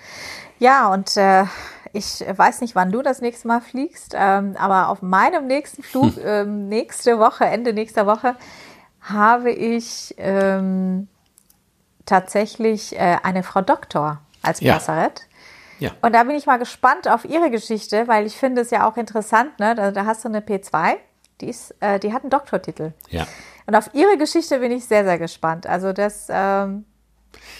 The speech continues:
Speaker 1: ja,
Speaker 2: Also
Speaker 1: werde
Speaker 2: es
Speaker 1: ich
Speaker 2: geht,
Speaker 1: dann vielleicht berichten.
Speaker 2: es geht alles. Ich hatte mal, der Kollege ist schon, äh, länger pensioniert, den, ich hatte den ausgebildet, da war ich noch Co-Pilot beim Simulatortraining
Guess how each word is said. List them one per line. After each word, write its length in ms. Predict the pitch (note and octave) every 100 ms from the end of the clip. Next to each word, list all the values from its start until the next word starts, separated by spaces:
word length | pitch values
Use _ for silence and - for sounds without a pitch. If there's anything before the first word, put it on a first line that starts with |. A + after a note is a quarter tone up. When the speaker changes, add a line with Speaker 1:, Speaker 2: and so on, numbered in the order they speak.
| -
Speaker 1:
ja, 280 | - G3+ C3+ _ _ -
Speaker 2:
Also 140 | A2
Speaker 1:
werde 20 |
Speaker 2:
es 80 | G#3
Speaker 1:
ich 40 | A3+
Speaker 2:
geht, 100 | G#3+
Speaker 1:
dann 80 |
vielleicht 340 | G#3+ G3+ G#3 G#3
berichten. 340 | G3+ G3+ - -
Speaker 2:
es 120 | B3
geht 180 | D4 B3
alles. 260 | C#3 A2+
Ich 140 | - -
hatte 200 | C3 D3
mal, 480 | B2+ A2+ A#2 A2 - _ _ _ _ _ - -
der 100 | F2+
Kollege 360 | - F#2 F#2+ F#2+
ist 80 |
schon, 320 | - F#2 F2 F2
äh, 260 | E2 D#2+ D#2
länger 280 | D#2 G2 E2
pensioniert, 720 | - E2+ - D#2+ F#2 A#2 A#2
den, 120 | F2+
ich 140 | D#2
hatte 180 | - -
den 120 | F2
ausgebildet, 560 | D2 F2 - A2 G2+ F2+
da 100 | D#2+
war 80 | D#2+
ich 140 | -
noch 140 | E2 -
Co-Pilot 540 | D#3 D#3+ C3+ B2 A#2
beim 120 | G2
Simulatortraining 1080 | F2+ F#2 F2+ D#2 G2+ - A#2 - G#2+ G#2 A2